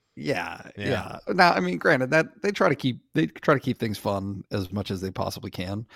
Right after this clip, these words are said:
Speaker 2: Yeah.
Speaker 1: But, um, no, I just, I thought that there was, there was certainly, uh, an element of competitive juices and fires and trash talk,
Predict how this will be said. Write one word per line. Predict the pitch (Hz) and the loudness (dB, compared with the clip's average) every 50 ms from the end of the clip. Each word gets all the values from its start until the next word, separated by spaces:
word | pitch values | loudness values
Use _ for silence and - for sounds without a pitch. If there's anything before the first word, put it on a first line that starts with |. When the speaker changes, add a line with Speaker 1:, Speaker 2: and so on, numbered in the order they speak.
| - - - | -14 -6 -2
Speaker 2:
Yeah. | 110 101 92 - - | -2 -2 -2 0 0
Speaker 1:
But, | 123 110 95 - - _ _ - | 2 2 2 0 -6 _ _ -4
um, | 104 101 101 98 101 104 101 95 - - - | -2 -2 -2 -2 -4 -6 -8 -10 -10 -6 -2
no, | 143 180 170 | 2 4 6
I | 147 - 185 | 6 6 4
just, | 185 196 - - - | 2 0 -2 -2 0
I | - 180 | 0 2
thought | - - - - | 2 2 0 -2
that | 196 175 | -2 -2
there | - 170 160 | 0 0 0
was, | 139 139 139 127 120 110 - - _ 143 | 0 0 0 -2 -2 -6 -10 -14 _ -6
there | 123 120 127 | -2 -2 -2
was | 120 123 123 123 113 104 - - - _ - | -2 -2 -2 -4 -4 -6 -8 -12 -16 _ -12
certainly, | - - - 165 185 196 190 139 131 117 107 107 104 - - | -8 -2 0 0 2 2 0 -2 -2 -2 -2 -4 -6 -8 -8
uh, | - 107 101 104 104 - | -6 -6 -4 -4 -6 -6
an | 117 113 110 | -6 -4 -2
element | 113 117 120 123 117 117 107 98 - - | -2 0 0 -2 -2 -2 -4 -4 -6 -4
of | 113 104 101 98 95 92 - - - _ _ _ _ _ _ _ - | -4 -2 -2 -2 -6 -8 -14 -18 -20 _ _ _ _ _ _ _ -4
competitive | - 135 107 - - 131 131 139 127 117 113 104 101 98 - | -4 -4 -2 -2 -2 -2 0 0 -2 -2 -4 -6 -8 -12 -14
juices | - 110 113 127 135 - - - 131 123 120 120 107 107 | -10 -6 -4 -2 -2 -2 -2 -2 -2 -2 0 -2 -2 -4
and | 104 98 - | -6 -8 -4
fires | - 117 113 117 117 113 117 113 104 | -2 0 2 2 2 2 0 -2 -4
and | 98 90 90 92 92 95 _ | -6 -10 -12 -16 -18 -18 _
trash | - - 131 123 123 - - | -6 -4 -2 -2 -2 -2 -2
talk, | - 131 117 117 110 - - - | 0 0 0 0 -2 -4 -8 -14